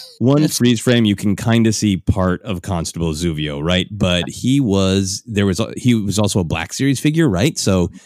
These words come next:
Speaker 1: Yeah.
Speaker 2: there was a time there, you went to Target, you went to Toys R Us, like, yeah, you're not finding an, uh, you know, older Han Solo and cool leather jacket. You're not finding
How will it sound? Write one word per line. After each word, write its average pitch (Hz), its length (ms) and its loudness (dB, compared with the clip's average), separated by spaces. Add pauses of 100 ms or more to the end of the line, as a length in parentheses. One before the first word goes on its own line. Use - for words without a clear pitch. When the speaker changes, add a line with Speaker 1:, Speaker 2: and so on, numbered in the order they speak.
(180)
Speaker 1:
Yeah. - 140 -4
Speaker 2:
there 113 180 0
was 123 120 2
a 117 60 0
time 165 260 0
there, 110 140 4
you 98 160 2
went 135 140 0
to 127 100 -4
Target, 143 300 0
you 101 100 0
went 127 140 0
to 101 240 2
Toys 135 340 2
R 120 120 2
Us, 135 220 0
like, 92 200 -4 (300)
yeah, 123 120 -2
you're 113 320 0
not 220 240 0
finding 107 680 -2 (120)
an, 85 440 -2
uh, 82 320 -4
you 80 140 -4
know, 80 300 -4
older 98 320 0
Han 95 220 -2
Solo 92 340 0
and 85 160 -4
cool 95 240 0
leather 82 220 0
jacket. 87 340 -4
You're 92 160 -2
not 160 160 -4
finding 101 520 -2